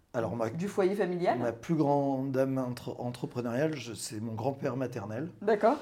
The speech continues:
Speaker 1: qui à l'époque, alors, euh, évidemment, il n'y avait pas de téléphone portable, il n'y avait pas les réseaux, il n'y avait pas Instagram, avait créé C T L M.
Speaker 2: Ah !
Speaker 1: Ouais, mais ça s'appelait pas comme ça, ça
Speaker 2: Ça
Speaker 1: s'appelait
Speaker 2: s'appelait
Speaker 1: le
Speaker 2: pas comme
Speaker 1: Crédit
Speaker 2: ça.
Speaker 1: Universel.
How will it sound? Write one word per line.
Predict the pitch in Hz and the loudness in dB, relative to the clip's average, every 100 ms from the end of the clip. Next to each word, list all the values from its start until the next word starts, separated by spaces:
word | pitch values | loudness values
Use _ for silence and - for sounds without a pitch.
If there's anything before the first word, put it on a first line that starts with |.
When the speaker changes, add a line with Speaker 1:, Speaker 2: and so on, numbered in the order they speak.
| - | -6
Speaker 1:
qui | - - 117 | -10 2 4
à | 113 | 4
l'époque, | 113 131 165 - - - | 6 6 6 4 -8 -8
alors, | 95 90 101 | -6 -4 -6
euh, | 104 107 | -6 -8
évidemment, | 107 117 123 | -6 -4 -2
il | 123 | -2
n'y | |
avait | 110 | -2
pas | 117 | -4
de | 117 | -6
téléphone | 123 120 120 | -8 -6 -6
portable, | 120 143 123 | -4 -2 -2
il | |
n'y | 113 | -2
avait | 110 | 0
pas | 135 | 0
les | 123 | 2
réseaux, | 123 135 | 0 0
il | 131 | 0
n'y | |
avait | 117 | 0
pas | 127 | -2
Instagram, | 123 - 117 156 185 - - - - - - | -2 -4 2 4 4 -4 -10 -10 -12 -6 2
avait | 123 | 6
créé | 127 - 147 | 6 6 6
C | 165 170 | 6 2
T | 156 | 2
L | 139 | 2
M. | 127 - - - - _ _ _ _ _ - | 0 -8 -18 -20 -20 _ _ _ _ _ -2
Speaker 2:
Ah ! | 480 571 330 - - | 0 2 -2 -4 -2
Speaker 1:
Ouais, | 156 156 - - - | 0 0 -4 -18 -4
mais | 131 | 0
ça | 127 143 | 2 6
s'appelait | 156 139 143 | 6 6 4
pas | 170 | 6
comme | 165 | 6
ça, | 156 143 | 4 0
ça | |
Speaker 2:
Ça | 135 - | -2 0
Speaker 1:
s'appelait | 135 | 2
Speaker 2:
s'appelait | 139 | 6
Speaker 1:
le | 156 | 6
Speaker 2:
pas | |
comme | 135 | 6
Speaker 1:
Crédit | 165 156 | 4 8
Speaker 2:
ça. | 180 | 6
Speaker 1:
Universel. | 165 135 - 123 | 6 4 0 -6